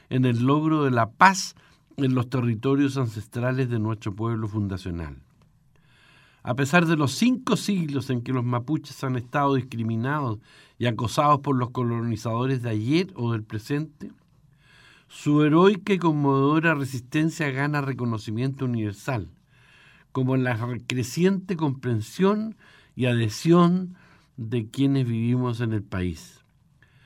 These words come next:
Los chilenos empiezan a descubrir por fin la historia real del genocidio descargado sistemáticamente por nuestros gobernantes para desconocer la legítima propiedad de los mapuches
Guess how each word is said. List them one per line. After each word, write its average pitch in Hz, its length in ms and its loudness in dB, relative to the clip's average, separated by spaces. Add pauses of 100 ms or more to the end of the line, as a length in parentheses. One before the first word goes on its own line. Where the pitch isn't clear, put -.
(260)
Los 113 180 -2
chilenos 160 720 2 (280)
empiezan 143 560 0
a 135 80 2
descubrir 123 480 0
por 127 240 -4
fin 208 500 0 (300)
la 123 160 0
historia 175 720 2
real 147 580 2
del 156 240 -2 (400)
genocidio 135 880 0 (480)
descargado 127 640 0
sistemáticamente 135 1120 -4
por 135 140 -4
nuestros 131 360 -4
gobernantes 120 760 -6 (520)
para 131 240 2
desconocer 131 720 0
la 135 120 0
legítima 180 720 -2
propiedad 131 520 -2
de 143 60 0
los 139 120 0
mapuches 135 640 -4